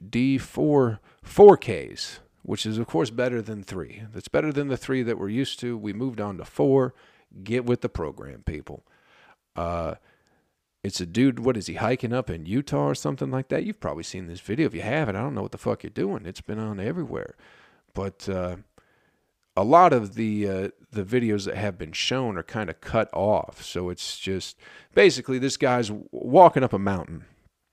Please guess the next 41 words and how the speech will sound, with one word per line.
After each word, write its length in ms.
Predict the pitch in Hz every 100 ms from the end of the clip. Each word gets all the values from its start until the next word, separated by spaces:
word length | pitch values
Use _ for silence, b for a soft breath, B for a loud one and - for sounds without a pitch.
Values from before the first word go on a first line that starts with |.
| _ _ _ - -
and 100 | 104
he 60 |
comes 320 | - 156 185 135
across 560 | - 110 110 113 - - b b b
a 80 | -
couple 240 | 127 117
mountain 440 | 98 113 147 156 147
lion 400 | 131 131 131 127
cubs. 720 | - 143 131 - - - - b b b b
And 160 | 95 92
rather 280 | 117 151
than 300 | 135 135 131 -
leaving 380 | 117 113 156 185
them 200 | 180 180
the 60 |
fuck 300 | - 175 165
alone, 640 | 131 156 220 190 165 170 165 _
he's 260 | 101 104 104
like, 160 | 120 -
"Oh, 440 | 139 117 98 82 -
aren't 300 | 131 131 -
they, 320 | 120 113 107
uh, 240 | 101 98
aren't 240 | 92 107 101
they 60 |
cute? 400 | - 156 202 - - b b b b -
Let 100 | 160
me 80 |
get 180 | 123 127
a 60 | 110
little 220 | 135 160
bit 180 | 135 -
closer 500 | - 151 170 - 95
so 220 | - 107
I 60 | 113
can 100 | 110
get 220 | 104 98
a, 320 | 98 98 98 92 92
uh, 20 | 104
a 80 |
video 560 | 104 143 123 73 64